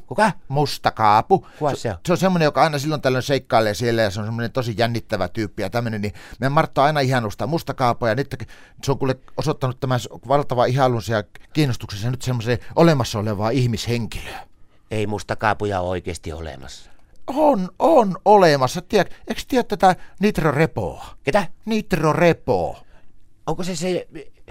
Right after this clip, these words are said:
Speaker 1: joka tuolla Euroopassa on jossakin
Speaker 2: On, on, se on siellä töissä
Speaker 1: permanenttitehtaalla
Speaker 2: nykyään, joo. Se on siellä nykyään töissä, niin tiedätkö, että meidän Martta on hulluna siihen nyt ihastunut sillä, että se haluaisi, että se tuntisi sen henkilökohtaisesti, niin nyt se on sitten muuttamassa kirkkokuntaakin. Se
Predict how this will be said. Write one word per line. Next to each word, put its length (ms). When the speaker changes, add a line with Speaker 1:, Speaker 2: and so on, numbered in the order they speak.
Speaker 1:
joka 200
tuolla 200
Euroopassa 540
on 80
jossakin 480
Speaker 2:
On, 300
on, 200
se 80
on 120
siellä 280
töissä 400
Speaker 1:
permanenttitehtaalla 100
Speaker 2:
nykyään, 420
joo. 340
Se 60
on 40
siellä 280
nykyään 380
töissä, 280
niin 140
tiedätkö, 280
että 140
meidän 240
Martta 380
on 100
hulluna 480
siihen 320
nyt 160
ihastunut 540
sillä, 340
että 240
se 120
haluaisi, 340
että 100
se 120
tuntisi 260
sen 120
henkilökohtaisesti, 880
niin 180
nyt 120
se 80
on 40
sitten 200
muuttamassa 580
kirkkokuntaakin. 840
Se 60